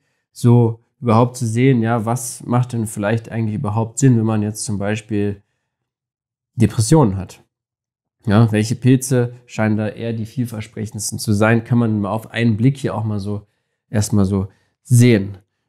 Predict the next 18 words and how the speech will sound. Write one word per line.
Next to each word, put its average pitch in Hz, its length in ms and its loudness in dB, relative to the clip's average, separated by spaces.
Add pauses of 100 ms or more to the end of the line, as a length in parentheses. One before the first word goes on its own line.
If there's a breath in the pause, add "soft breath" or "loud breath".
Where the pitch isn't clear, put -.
(120)
Ja, 101 400 2
also 127 260 2
das 143 160 2
ist 147 140 -2
erstmal 139 320 -2
so 120 80 0
ein 117 60 0
bisschen 143 400 2 (260)
so 110 100 -10
der 107 140 0
erste 127 340 2
Teil, 147 400 -2
ne, 131 220 -4
so 120 80 -8
eine 117 100 -4
Erklärung 143 580 2
von 117 240 -4
Begriffen 147 600 0